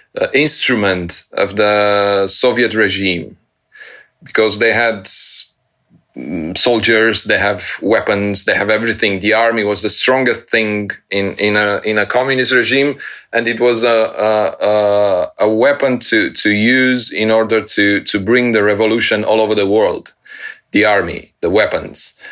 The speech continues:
But on the other hand, every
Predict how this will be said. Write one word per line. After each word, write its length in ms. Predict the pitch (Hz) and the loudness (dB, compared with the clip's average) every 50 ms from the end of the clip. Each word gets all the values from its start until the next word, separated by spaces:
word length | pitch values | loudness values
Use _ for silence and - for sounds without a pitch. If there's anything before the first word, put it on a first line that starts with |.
| - - - - _ | -20 -20 -20 -6 _
But 120 | - - - | -2 0 0
on 140 | 117 123 | 0 2
the 100 | 120 123 | 2 2
other 220 | 139 160 185 185 156 | 2 2 2 2 2
hand, 360 | 156 165 165 165 147 - - - - _ _ _ _ - - - - - _ - _ _ - | 2 0 0 -2 -4 -6 -12 -18 -20 _ _ _ _ -20 -20 -20 -20 -20 _ -20 _ _ -2
every 600 | 131 143 156 151 151 151 147 143 143 127 - - | 0 0 2 2 2 2 2 2 2 0 -4 -8